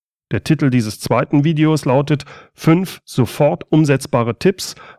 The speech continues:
um selbstständige und eigenverantwortliche Mitarbeiter zu bekommen. Und im dritten Video zeige ich Ihnen die sieben Schritte zur erfolgreichen Führungskraft. Verpassen Sie das nicht. Wie gesagt,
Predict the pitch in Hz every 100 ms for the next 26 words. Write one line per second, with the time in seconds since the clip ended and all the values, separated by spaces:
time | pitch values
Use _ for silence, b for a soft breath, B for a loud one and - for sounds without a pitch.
0 | - 117 110 123 143 - 139 147 139 156
1 | - 127 - 117 117 - 131 117 120 113
2 | - 123 123 113 98 107 - - 139 127
3 | - 123 123 - _ _ _ _ _ _
4 | 120 107 90 156 202 175 147 151 165 180
5 | - 139 139 143 - 151 131 110 98 123
6 | 139 135 - - - 101 - 131 120 -
7 | 98 - 104 101 131 - 117 - - -
8 | - - _ _ _ _ _ _ _ _
9 | _ _ _ _ - 143 160 170 117 101
10 | 104 - 131 - - 139 190 190 175 165
11 | -